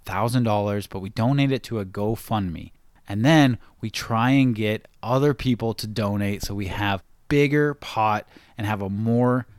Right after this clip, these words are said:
a larger impact on what we can do when we give out the scholarship money. All the funds go to the scholarship winner.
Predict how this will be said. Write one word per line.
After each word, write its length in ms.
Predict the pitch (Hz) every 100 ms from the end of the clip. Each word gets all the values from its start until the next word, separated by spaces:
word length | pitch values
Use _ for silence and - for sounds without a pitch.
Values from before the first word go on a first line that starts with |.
| - -
a 100 | 107
larger 640 | 92 110 131 139 143 147
impact 640 | - 110 101 104 95 - -
on 180 | 107 104
what 160 | 95 95
we 80 | 104
can 240 | - 92
do 260 | 90 87 85
when 200 | 87 87
we 80 |
give 200 | 82 92
out 160 | 85 76
the 80 | 80
scholarship 480 | - 92 85 - -
money. 220 | 73 - _ -
All 540 | 107 117 123 143 156 165
the 120 | 165
funds 560 | - 123 104 90 92 - - _ 123
go 260 | 113 104 104
to 160 | 101 110
the 100 | 98
scholarship 520 | - 90 87 95 95
winner. 200 | 90